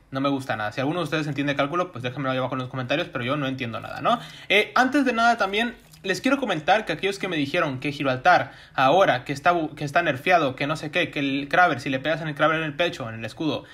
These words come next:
eh, haz de cuenta que va a hacer el daño al escudo y luego va a hacer, eh, va a traspasar al cuerpo lo restante, es una mentira, chicos.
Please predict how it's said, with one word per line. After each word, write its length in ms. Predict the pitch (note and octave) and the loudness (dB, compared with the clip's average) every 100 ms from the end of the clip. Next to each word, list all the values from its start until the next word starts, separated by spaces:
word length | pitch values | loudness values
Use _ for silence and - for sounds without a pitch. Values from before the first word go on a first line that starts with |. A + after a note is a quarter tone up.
| - | -8
eh, 200 | C3 C#3 C3+ | -2 0 2
haz 80 | |
de 60 | D#3+ | 2
cuenta 240 | E3+ E3+ | 2 0
que 60 | D#3+ | 2
va 60 | D3 | 2
a 20 | |
hacer 160 | C#3+ E3 | 2 2
el 80 | |
daño 180 | D#3 D#3 | 2 0
al 80 | D#3+ | -2
escudo 280 | D3+ F3 D#3 | -4 -2 -2
y 40 | |
luego 220 | C3 C#3+ | -2 0
va 80 | D#3 | 2
a 20 | |
hacer, 400 | D3 D#3+ D#3 D3+ - | 2 2 0 0 0
eh, 80 | D3+ | 0
va 80 | C#3 | 2
a 60 | |
traspasar 420 | D3 D3+ D3+ - | 0 -6 -4 0
al 120 | D3 D3 | 0 2
cuerpo 320 | D3+ D3 F3+ | 0 0 0
lo 180 | C3 A#2 | 0 -4
restante, 500 | A#2+ D3 D#3 G#3 G#3 - - | -2 -2 0 -2 -4 -12 -4
es 140 | F#3+ G3 | -2 2
una 160 | F#3+ | 2
mentira, 320 | E3 C3 B2+ | 2 0 -2
chicos. 320 | - - G#2+ | -4 -10 -12